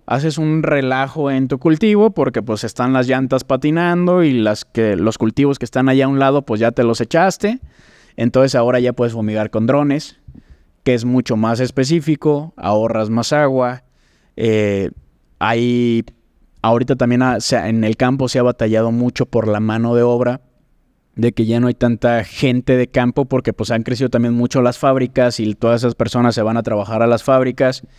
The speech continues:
Entonces, me ha tocado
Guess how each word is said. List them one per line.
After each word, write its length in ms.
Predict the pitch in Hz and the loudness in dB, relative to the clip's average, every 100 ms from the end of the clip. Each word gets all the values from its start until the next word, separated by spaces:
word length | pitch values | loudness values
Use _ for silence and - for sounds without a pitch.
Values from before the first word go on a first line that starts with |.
| _ - _ - - _ - | _ -20 _ -20 -20 _ -4
Entonces, 880 | 113 104 117 120 113 117 117 101 - - _ _ _ _ _ | -2 0 0 0 0 0 0 -2 -14 -18 _ _ _ _ _
me 160 | - 113 | -2 0
ha 60 | 113 | 2
tocado 920 | 113 110 113 113 117 107 98 92 | 0 2 2 2 2 2 0 -2